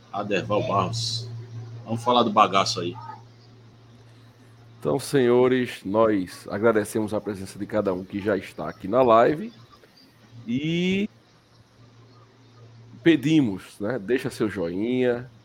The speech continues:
Speaker 2: certo? Deixa o seu curtir aí. É, envia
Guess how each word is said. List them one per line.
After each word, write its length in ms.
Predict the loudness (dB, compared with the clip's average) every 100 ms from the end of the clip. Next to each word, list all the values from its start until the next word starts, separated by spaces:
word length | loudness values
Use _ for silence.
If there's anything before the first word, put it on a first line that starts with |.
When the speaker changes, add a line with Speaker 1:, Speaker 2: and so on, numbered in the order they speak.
| _
Speaker 2:
certo? 220 | -6 -4
Deixa 200 | -4 -6
o 40 | -6
seu 120 | -8
curtir 520 | -8 -20 -18 -6 -4
aí. 400 | -2 -2 -4 -6 -14 -20 -20 -20 _ -20 -20 -20 -14
É, 920 | -10 -6 -4 -4 -6 -6 -6 -6 -10 _ _ _ _ _ _ -20 -20 _ -20 -16 -2
envia 760 | 0 0 -2 4 6 6 2